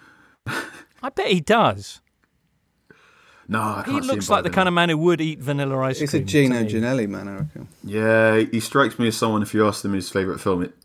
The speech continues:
Speaker 1: definitely, well, uh, I'd say if you asked me his favourite film, it'd definitely be one with subtitles, but, uh,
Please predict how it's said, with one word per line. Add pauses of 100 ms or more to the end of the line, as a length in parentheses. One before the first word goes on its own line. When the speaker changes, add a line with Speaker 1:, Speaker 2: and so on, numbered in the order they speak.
Speaker 1:
definitely,
well, (380)
uh,
I'd
say
if
you
asked
me
his
favourite
film,
it'd
definitely
be
one
with
subtitles,
but,
uh,